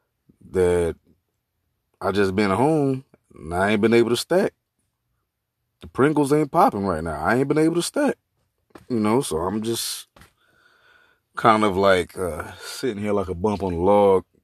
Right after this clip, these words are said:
you know, just waiting for this goddamn coronavirus to just wash away downstream,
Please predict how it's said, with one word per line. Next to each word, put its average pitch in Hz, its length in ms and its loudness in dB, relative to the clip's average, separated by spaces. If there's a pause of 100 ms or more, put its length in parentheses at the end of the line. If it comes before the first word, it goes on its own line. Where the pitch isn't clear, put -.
(2000)
you 76 100 -10
know, 73 160 -2
just 78 200 -6
waiting 85 220 0
for 90 200 2
this 87 120 0
goddamn 85 460 -2
coronavirus 80 880 -4
to 76 100 -14
just 76 220 -8
wash 85 320 -2
away 98 240 2
downstream, 104 760 -2